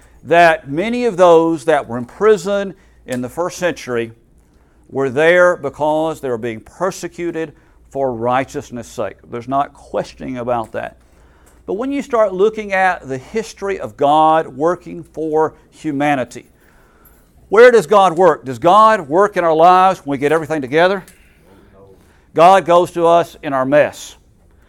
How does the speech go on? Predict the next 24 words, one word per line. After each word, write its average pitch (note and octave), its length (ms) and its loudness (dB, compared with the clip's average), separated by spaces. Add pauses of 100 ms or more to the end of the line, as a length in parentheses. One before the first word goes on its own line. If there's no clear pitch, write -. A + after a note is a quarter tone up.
(240)
God F#3 340 6
went F#3 280 -4
to E3+ 220 -4
Israel A3 560 2
not F#3+ 280 0
because F3 380 -4
they D3 120 0
were A#2+ 140 -4
godly, G#3+ 580 0 (600)
but E3 120 -2
because F#3 640 0
of C#3+ 260 -4
His B2 160 -12
mercy E3+ 520 -6
and C3 100 -12
because C#3+ 380 -10
of C3+ 40 -18
His C3 120 -12
promise. B2 640 -6 (500)
They F#3+ 180 2
went A3 280 -4
into F3 160 -12
Babylonian F3 580 -2
captivity. D3+ 560 -6